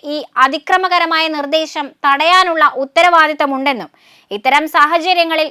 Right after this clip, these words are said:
ഇസ്രയേലുമായി ഇടപഴകരുതെന്നും അദ്ദേഹം പറഞ്ഞു, പ്രത്യേകിച്ച് കൊളോണിയൽ പൈതൃകങ്ങളിൽ നിന്ന് ഇപ്പോഴും പോരാടുന്ന ആഫ്രിക്കൻ രാജ്യങ്ങളിലേക്കുള്ള പലസ്തീനികളുടെ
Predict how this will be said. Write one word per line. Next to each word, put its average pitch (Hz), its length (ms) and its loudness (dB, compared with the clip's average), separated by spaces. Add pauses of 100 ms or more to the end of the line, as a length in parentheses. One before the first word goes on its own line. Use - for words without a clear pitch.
ഇസ്രയേലുമായി 339 840 -4
ഇടപഴകരുതെന്നും 311 920 0
അദ്ദേഹം 196 360 -8
പറഞ്ഞു, 156 280 -16 (160)
പ്രത്യേകിച്ച് 285 520 0 (380)
കൊളോണിയൽ 339 540 4
പൈതൃകങ്ങളിൽ 370 720 0
നിന്ന് 320 440 -4
ഇപ്പോഴും 349 440 4
പോരാടുന്ന 311 760 0
ആഫ്രിക്കൻ 302 540 -2
രാജ്യങ്ങളിലേക്കുള്ള 302 1080 2 (360)
പലസ്തീനികളുടെ 311 840 0